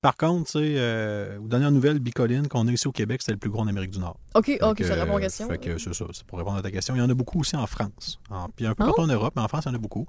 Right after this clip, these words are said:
Speaker 2: Est-ce que, euh, c'est, euh, mettons qu'on fait un voyage en France, est-ce que, euh, ils acceptent les autres, euh ?
Speaker 1: Oui,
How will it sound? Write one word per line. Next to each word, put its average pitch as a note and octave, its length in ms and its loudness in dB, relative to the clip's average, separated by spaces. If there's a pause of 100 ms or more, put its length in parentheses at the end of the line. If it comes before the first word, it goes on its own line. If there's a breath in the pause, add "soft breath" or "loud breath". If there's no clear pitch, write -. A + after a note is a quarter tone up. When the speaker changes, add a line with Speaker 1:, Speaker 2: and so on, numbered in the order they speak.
Speaker 2:
Est-ce - 160 -2
que, E4 80 2
euh, C#4 400 6
c'est, G3 500 0
euh, F#3 140 4
mettons G3+ 180 0
qu'on A#3+ 140 2
fait A3+ 120 0
un G#3+ 60 2
voyage G#3 480 2
en F#3+ 160 0
France, B3 460 -4
est-ce F3+ 160 -6
que, A3 320 2
euh, - 40 4
ils F#3 540 -2
acceptent - 600 -2
les C4 280 0
autres, C#4+ 340 4
euh ? A#3+ 760 4
Speaker 1:
Oui, E3+ 80 8